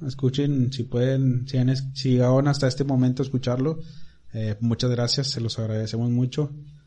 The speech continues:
Eh, no tenemos otra intención más que, pues, no ofender a nadie, más que nada, es lo que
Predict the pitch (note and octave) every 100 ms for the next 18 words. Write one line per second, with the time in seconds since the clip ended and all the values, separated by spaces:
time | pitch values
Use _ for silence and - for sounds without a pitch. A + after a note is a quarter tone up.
0 | _ _ A2+ A2 G#2+ A2 A#2 C#3 C3+ C3+
1 | C3 C3 C3+ C3+ C3+ A#2+ A#2+ A#2+ B2 B2+
2 | - A2 G2+ G2 C3 - - _ _ -
3 | - - - _ - - C#3+ D#3 D#3 D#3
4 | D3 - - - - _ - D3 D3 E3+
5 | E3+ D#3+ D3+ D#3 C#3 B2+ B2+ C3+ C3 B2
6 | A#2 A2+ G#2+ A2+ -